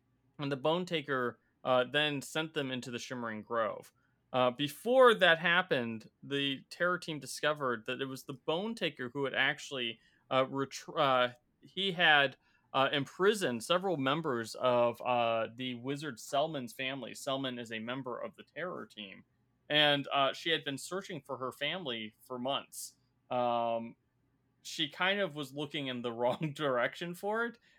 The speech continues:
and since, you know, this was wrapping up, uh, she finally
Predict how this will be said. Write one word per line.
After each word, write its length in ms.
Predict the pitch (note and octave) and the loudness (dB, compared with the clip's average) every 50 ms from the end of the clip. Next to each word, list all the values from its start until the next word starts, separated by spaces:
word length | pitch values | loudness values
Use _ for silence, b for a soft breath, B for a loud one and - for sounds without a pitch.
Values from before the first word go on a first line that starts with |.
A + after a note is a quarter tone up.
| b b | b b
and 180 | C#3 C3+ C3 | -2 -2 0
since, 300 | - - D3+ C#3+ C#3 - | -2 -2 -2 -2 -4 -4
you 80 | D#3+ D#3 | -2 0
know, 240 | C3+ B2+ B2 B2 A#2+ _ | 0 2 0 0 -4 _
this 200 | D#3 D3+ C#3+ _ | -10 -10 -8 _
was 160 | D3 B2+ B2 | -10 -10 -4
wrapping 480 | B2 C#3+ C#3+ C#3+ C#3+ C#3+ D3 C3+ C3 | 2 4 4 4 4 2 -2 -4 0
up, 280 | C3+ C3+ C3 B2 A2+ - _ _ _ _ _ _ - | 2 2 2 2 0 -2 _ _ _ _ _ _ -2
uh, 400 | C3 B2 A#2+ A#2+ A#2+ A#2+ A#2+ A#2+ A#2+ - | 2 4 4 6 6 4 4 2 0 -4
she 200 | - - - C#3+ | -10 -8 -8 -8
finally 760 | - _ - D#3+ E3 F3 F3 F3 E3 D3+ C#3+ C3 B2 A#2+ - | -6 _ 4 6 6 6 4 4 0 0 0 0 -2 -4 -8